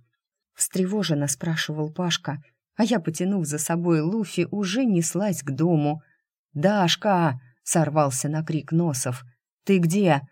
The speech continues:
Что происходит?" "Прости, Паш, я тебе потом перезвоню", торопливо ответила другу и нажала отбой.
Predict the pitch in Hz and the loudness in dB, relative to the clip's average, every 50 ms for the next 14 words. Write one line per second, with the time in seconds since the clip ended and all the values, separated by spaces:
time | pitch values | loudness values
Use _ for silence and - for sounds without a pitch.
0 | _ - - - 220 214 185 165 165 170 165 160 160 - - - 214 190 156 143 | _ -8 -4 0 0 2 2 2 4 4 4 4 4 0 -2 -2 -2 0 0 0
1 | 143 135 135 - _ _ _ _ _ _ _ - - 240 226 - - - 202 170 | -2 -4 -6 -10 _ _ _ _ _ _ _ -4 -2 -2 -2 -2 -4 -4 -4 -2
2 | - 220 202 170 165 - - - - - - _ - 233 247 233 - 226 208 226 | 0 0 0 0 0 -2 -6 -12 -20 -20 -14 _ -4 0 0 0 0 0 -2 -2
3 | 226 - 254 254 - 277 208 170 160 180 175 180 180 175 185 190 202 220 220 214 | 0 -2 -4 -2 0 0 0 2 2 2 2 2 2 0 0 -2 0 0 0 2
4 | 185 147 - - _ _ _ _ _ _ - - 175 165 160 160 - 185 185 160 | 2 0 -2 -4 _ _ _ _ _ _ -4 0 2 2 2 2 2 0 0 0
5 | 147 143 151 156 165 170 160 160 156 143 143 143 156 165 190 208 208 185 196 196 | 0 -2 -2 0 2 2 2 2 0 -2 -2 -2 -2 -2 -2 -2 -2 -2 -2 -4
6 | 190 _ _ _ _ _ - 262 254 247 240 208 160 139 127 127 127 127 127 127 | -4 _ _ _ _ _ 0 0 0 0 0 -2 -2 0 0 0 0 -2 -2 -4
7 | 139 156 151 139 131 135 127 117 | -6 -6 -6 -6 -6 -4 -4 -4